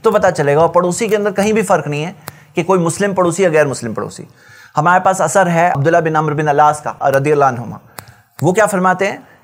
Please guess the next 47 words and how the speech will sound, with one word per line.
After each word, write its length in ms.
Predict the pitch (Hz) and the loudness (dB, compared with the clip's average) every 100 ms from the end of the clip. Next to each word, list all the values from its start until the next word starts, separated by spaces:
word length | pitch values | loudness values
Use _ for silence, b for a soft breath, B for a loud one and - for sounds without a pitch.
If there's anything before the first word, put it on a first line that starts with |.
| _ | _
कि 60 | 160 | -2
जब 180 | 175 147 | 0 0
घर 220 | 151 156 | 0 0
में 360 | 190 202 202 | 0 -2 -2
जब 160 | 156 165 | -4 -4
कोई 120 | 180 | -4
कुर्बानी 400 | 170 156 151 160 | -2 0 0 0
होती 280 | 160 139 151 | -2 -4 -4
तो 100 | 165 165 | 0 0
अपने 300 | 160 165 185 | 0 -2 2
गुलाम 280 | 160 170 190 | 4 4 0
से 100 | 196 | -2
कहते 340 | 160 131 180 | -2 -2 -2
कि 120 | 196 185 | 0 -2
मेरे 280 | 151 156 | 0 0
जो 140 | 170 190 | 0 0
यहूदी 420 | 160 135 165 247 | 0 2 2 2
पड़ोसी 380 | 196 185 170 185 | 2 0 0 0
है 160 | 190 214 | 2 2
उसके 280 | - - 202 | -2 0 2
लिए 120 | 202 | 2
भी 80 | 214 | 2
कुछ 160 | 220 151 | 0 0
भेजो, 320 | 139 117 113 | 0 -2 -6
उसको 200 | 131 156 | -4 0
भी 80 | 202 | 0
कुछ 160 | 214 196 | 2 0
हदिया 320 | 147 135 147 | 0 2 2
दो, 120 | 113 110 | 2 -4
उसको 260 | 127 175 | -4 -4
कुछ 160 | 170 156 | -2 -2
दिया 260 | 123 170 214 | 2 4 4
कि 100 | 196 | 2
नहीं 180 | 175 156 | -2 -4
दिया। 200 | 127 110 b - | -6 -10 b -4
मतलब 180 | 147 - | -2 0
चेक 200 | - 269 | 0 0
करते 220 | 269 208 | 0 0
थे, 100 | 170 | 0
वाज़े 320 | 143 160 190 226 | 2 2 2 0
सही 220 | 208 220 | 0 2
हदीस 280 | 185 180 - | 2 -2 -6
इस 120 | - | -2
बारे 160 | 156 143 | 0 0
में 100 | 135 | -2
मौजूद 280 | 120 117 | -6 -8
है। 100 | 95 | -12